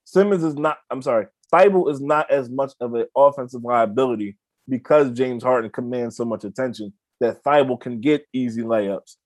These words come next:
easy, you know, easy cuts to the basket, three-point looks a-, in the corners and things like that. So if you're talking about someone who has, 'cause I, I,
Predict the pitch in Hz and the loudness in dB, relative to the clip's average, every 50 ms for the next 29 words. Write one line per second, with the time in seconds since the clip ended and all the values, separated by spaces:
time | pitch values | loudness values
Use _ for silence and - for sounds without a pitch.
0 | _ _ _ _ - 135 135 131 117 120 120 113 113 - 143 127 117 113 110 107 | _ _ _ _ -2 -2 -2 -2 -2 -4 -4 -4 -4 -2 -2 -2 -2 -2 -4 -6
1 | 104 123 143 139 123 123 120 - - 147 - - - - 123 113 104 95 104 117 | -6 -2 -2 -2 -2 -2 -4 -2 0 0 0 0 -2 -4 -4 -4 -2 -2 0 0
2 | 120 110 104 - - 101 - _ _ _ _ _ _ _ _ _ _ _ _ _ | 0 0 -4 -6 -10 -10 -10 _ _ _ _ _ _ _ _ _ _ _ _ _
3 | _ _ _ _ _ _ _ _ - 147 160 160 151 - - 156 147 139 131 117 | _ _ _ _ _ _ _ _ -2 0 2 2 2 0 0 0 0 0 0 0
4 | 127 135 131 117 - - _ - 107 123 - 139 135 127 123 113 - - - 147 | 4 4 4 4 2 -10 _ -4 -4 -4 -2 -2 -4 -4 -4 -8 -8 -2 0 2
5 | 139 127 117 110 101 104 101 107 107 104 - 123 120 117 104 110 101 101 - 104 | 4 4 2 0 -4 -6 -8 -8 -10 -6 -6 -4 -4 -2 -2 -4 -4 -2 -4 -6
6 | 95 78 - - - 117 110 104 101 _ _ _ _ _ _ _ _ _ _ _ | -6 -6 -8 -8 -6 -4 -4 -4 -8 _ _ _ _ _ _ _ _ _ _ _
7 | _ - 151 147 131 156 180 170 156 - 202 214 208 208 196 185 170 165 - - | _ -4 -2 -2 2 2 0 2 4 4 4 4 4 2 0 0 -2 -2 -2 -6
8 | 175 165 160 151 151 156 165 160 147 139 143 135 127 123 120 _ _ _ _ _ | -4 -2 -2 -4 -4 -4 -4 -4 -2 -2 -2 -2 -2 -4 -8 _ _ _ _ _
9 | _ _ _ _ - 214 202 202 190 185 180 185 202 | _ _ _ _ 2 2 2 2 0 0 2 4 2